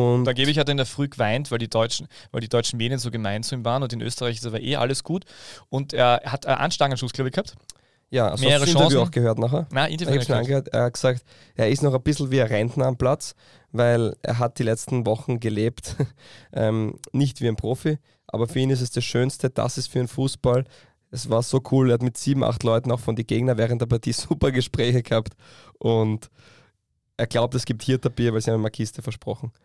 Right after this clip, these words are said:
Speaker 1: <laughs>
Speaker 2: Also es war
Speaker 1: Ja, ist
Speaker 2: ein
Speaker 1: großartig.
Speaker 2: sehr sympathisches Interview und
Speaker 1: Aber er braucht ein bisschen, um sie
Speaker 2: Ja.
Speaker 1: wieder zu assimilieren in Kärnten, weil wenn er Rentner noch sagt, ich meine, das heißt Pensionist bei uns.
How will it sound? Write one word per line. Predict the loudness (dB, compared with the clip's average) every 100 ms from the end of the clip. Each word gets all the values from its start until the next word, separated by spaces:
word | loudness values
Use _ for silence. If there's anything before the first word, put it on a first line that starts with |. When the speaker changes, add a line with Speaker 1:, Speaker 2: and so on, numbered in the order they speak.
| _
Speaker 1:
<laughs> | 4 4 6 4 2 -4
Speaker 2:
Also | -2 2
es | 2 2
war | 2 2 2
Speaker 1:
Ja, | 4 6
ist | 6 4
Speaker 2:
ein | 4
Speaker 1:
großartig. | 4 4 4
Speaker 2:
sehr |
sympathisches | 2 2 2 2 2 0 0 0
Interview | -2 2 4 4
und | 4 2 2 2 0 -4 -8 -4
Speaker 1:
Aber | 2 2
er |
braucht | 6 6 6 2
ein | -2
bisschen, | -4 -4
um |
sie | 0
Speaker 2:
Ja. | 0
Speaker 1:
wieder | 0
zu | -2 -2
assimilieren | -2 -2 -4 -4 -6
in |
Kärnten, | -6 -6 -4 -6
weil | -4
wenn |
er | -4 -4
Rentner | -6 -8 -8 -6
noch | -6
sagt, | -4 -6 -4
ich |
meine, | -6
das | -4
heißt | -6 -6
Pensionist | -6 -6 -6 -8
bei | -10
uns. | -10 -12